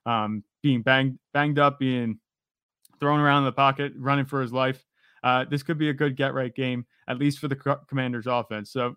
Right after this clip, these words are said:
Curtis Samuel at twenty feels about right. The way they've been using him is just a little bit better than Terry McLaurin. Um, it is worth noting that Carson Wentz's connection with Curtis Samuel seems a little bit stronger even than Terry McLaurin, which, you know,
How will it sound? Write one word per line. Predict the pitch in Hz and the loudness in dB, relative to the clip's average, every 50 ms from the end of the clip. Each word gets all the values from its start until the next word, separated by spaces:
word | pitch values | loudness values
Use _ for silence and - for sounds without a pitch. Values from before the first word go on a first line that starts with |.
| _ _ - | _ _ -2
Curtis | 190 214 214 202 | 0 0 0 0
Samuel | - 202 196 180 160 147 | 0 0 0 0 0 -2
at | 139 | -2
twenty | - 160 156 147 131 | -2 -2 -2 -2 -2
feels | 139 151 139 131 | -2 -2 -2 0
about | 127 131 131 127 131 | 0 0 0 2 0
right. | 131 123 113 | 0 -2 -2
The | 127 127 | -2 -2
way | 135 139 143 | 0 2 2
they've | 147 147 131 | 2 2 2
been | 131 127 131 | 0 0 0
using | 139 139 127 131 127 | 0 0 0 -2 -2
him | 127 123 | -2 -4
is | 113 | -6
just | 127 131 - | -8 -8 -8
a | 127 | -6
little | 120 120 131 135 | -4 -4 -4 -4
bit | 123 131 113 | -4 -4 -2
better | 135 131 131 131 120 | 0 0 0 0 0
than | 113 120 113 | -4 -6 -4
Terry | - 135 131 127 | 0 0 0 0
McLaurin. | 123 113 - 131 127 127 135 151 147 - _ _ _ _ _ _ _ - | -2 -4 -6 -4 -4 -2 -2 -4 -6 -8 _ _ _ _ _ _ _ 0
Um, | 131 131 131 127 127 123 117 117 127 - - _ _ _ _ - | 2 4 4 4 4 2 -2 -4 -6 -10 -16 _ _ _ _ -4
it | 160 147 | -2 0
is | 156 170 180 165 | 0 0 -2 -2
worth | 143 139 151 160 160 147 - | -2 -2 0 0 0 0 0
noting | 135 135 147 151 143 127 120 113 110 - _ _ _ _ _ _ _ _ _ | 0 2 2 4 2 2 0 -4 -6 -10 _ _ _ _ _ _ _ _ _
that | 139 135 123 117 - - _ _ _ _ _ _ _ _ _ _ _ _ _ - | 4 4 4 4 2 -2 _ _ _ _ _ _ _ _ _ _ _ _ _ -4
Carson | - 160 170 165 - 160 147 143 | 0 2 2 2 2 0 0 0
Wentz's | 147 156 143 143 139 | 0 -2 -4 -6 -8
connection | 135 - 139 139 143 139 - 143 131 127 - - | -6 -4 -2 -2 -2 -2 -4 -6 -6 -6 -6 -4
with | 139 135 139 | -6 -6 -4
Curtis | - 151 143 143 139 | -2 -2 -2 -2 -2
Samuel | - 143 139 131 | -2 -2 -2 -2
seems | - - 143 127 135 | -2 -2 -2 0 0
a | |
little | 120 127 156 175 | 2 2 2 2
bit | 160 170 139 | 0 -2 -6
stronger | - - 147 151 160 151 147 139 | -4 0 0 2 2 2 0 0
even | 135 131 120 123 120 113 - _ _ _ _ _ _ | -2 -2 -2 -4 -6 -8 -10 _ _ _ _ _ _
than | 135 135 135 | -2 -2 -2
Terry | 135 - 147 143 139 135 127 | -2 0 2 2 2 2 0
McLaurin, | 123 - - 143 143 131 120 110 107 113 | -2 -6 -4 -2 -2 0 -2 -2 -4 -6
which, | 113 107 - - | -6 -8 -8 -6
you | 143 135 120 | -4 -4 -2
know, | 120 117 113 113 113 | -2 -2 -4 -4 -8